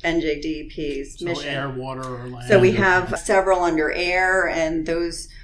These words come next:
Speaker 1: for instance, we look at ozone levels, particulate matter, mercury emissions. We have some that cover climate and energy, a few that cover open space and land use.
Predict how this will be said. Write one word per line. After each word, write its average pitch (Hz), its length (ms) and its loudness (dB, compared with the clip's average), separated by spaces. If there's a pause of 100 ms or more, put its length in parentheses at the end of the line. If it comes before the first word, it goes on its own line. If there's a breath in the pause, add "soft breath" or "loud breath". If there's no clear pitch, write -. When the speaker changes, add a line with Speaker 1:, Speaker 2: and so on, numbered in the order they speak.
(460 loud breath)
Speaker 1:
for 175 200 0
instance, 165 600 -2
we 160 120 -8
look 160 180 -6
at 156 120 -4
ozone 170 400 -2
levels, 156 680 2
particulate 165 560 -2
matter, 156 600 2 (220 loud breath)
mercury 170 420 0
emissions. 156 920 -2
We 160 140 -6
have 165 200 -2
some 165 640 -2 (100)
that 165 200 -2
cover 160 320 -2
climate 156 460 0
and 156 120 -2
energy, 185 800 2 (320 loud breath)
a 160 100 -6
few 175 360 -2
that 160 180 -2
cover 170 440 0
open 170 300 -2
space 165 380 -4
and 156 160 -2
land 170 340 0
use. 180 640 -4